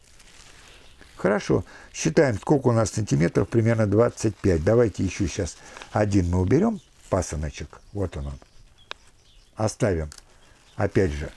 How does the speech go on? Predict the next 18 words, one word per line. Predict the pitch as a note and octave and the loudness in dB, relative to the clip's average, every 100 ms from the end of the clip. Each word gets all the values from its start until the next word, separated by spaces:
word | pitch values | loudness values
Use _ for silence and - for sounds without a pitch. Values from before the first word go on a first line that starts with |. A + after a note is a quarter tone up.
| - - - - - | -18 -20 -20 -12 -2
вот, | G#2+ - - - | 0 0 -6 -6
вот | F#2+ - | -4 -2
этот | F2 D2+ - | -2 -4 -6
лист | F#2 F#3+ - | 0 0 0
оставляем. | F#3 - F#3+ F3+ F3+ E3+ D3 - - - - | -2 0 -2 0 0 0 -4 -12 -20 -20 -12
И | - G#3 A#3+ | -2 2 2
вот | A#2+ F3+ - - - - _ _ _ - - | 2 0 -2 -10 -20 -20 _ _ _ -20 -12
цветочная | - A#2+ - C3+ D3 A#2+ A2 G#2 - | 0 0 2 0 0 -4 -6 -6 -8
кисть. | D#2 - - - | -8 -8 -14 -12
Здесь | G#2 A2+ | -4 -2
даже | G#2+ A2 G2+ | 0 0 -2
по | - G2+ | -6 -4
три | A2 A2 | -2 -4
плодика | A2 G#2 E2 - | -2 -2 -2 -6
в | E2 | -6
некоторых | F2+ D#2+ F2 E2 | -6 -6 -8 -10
местах | F2+ F2 - D#2 - | -10 -12 -12 -12 -12
есть. | C2 | -16